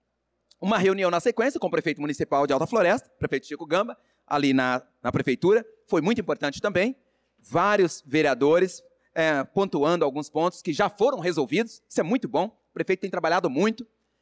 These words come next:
e tem resolvido algumas, alguns assuntos pertinentes. E,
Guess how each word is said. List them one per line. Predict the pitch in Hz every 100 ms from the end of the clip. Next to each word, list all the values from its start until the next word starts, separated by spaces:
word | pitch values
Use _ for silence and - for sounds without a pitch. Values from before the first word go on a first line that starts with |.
| -
e | 185 185
tem | 190 190
resolvido | 175 160 175 165
algumas, | 160 160 - -
alguns | 135 139 156
assuntos | 160 185 180
pertinentes. | 214 202 156 117 - - - _ _ _
E, | 160 190 226 262